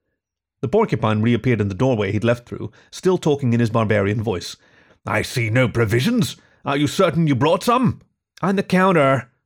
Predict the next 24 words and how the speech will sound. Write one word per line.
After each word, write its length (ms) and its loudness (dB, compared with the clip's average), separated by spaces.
"There 220 -2
is 120 -2
nothing 400 0
on 140 0
this 220 -2
counter." 720 0
"What?" 480 -6
Perry 180 -2
jumped 380 -2
out 120 2
of 100 -4
his 100 -6
seat. 340 -12
"Which 220 0
one 140 2
of 60 0
you 100 2
took 300 -2
them?" 240 -4
"Settle 300 0
down." 680 0
Alamar 360 0
got 200 -2
up 280 -4